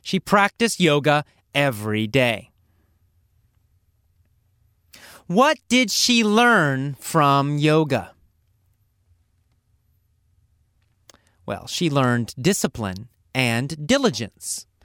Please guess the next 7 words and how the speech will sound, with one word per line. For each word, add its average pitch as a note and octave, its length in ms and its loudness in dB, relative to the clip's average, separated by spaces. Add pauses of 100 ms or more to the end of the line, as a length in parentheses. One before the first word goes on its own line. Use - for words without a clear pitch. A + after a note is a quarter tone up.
(180)
She - 220 -2
learned D#3+ 300 2
to D#3+ 100 -2
control D3+ 600 -2
herself. - 720 -12 (1400)
She A3+ 260 2
learned E3+ 500 2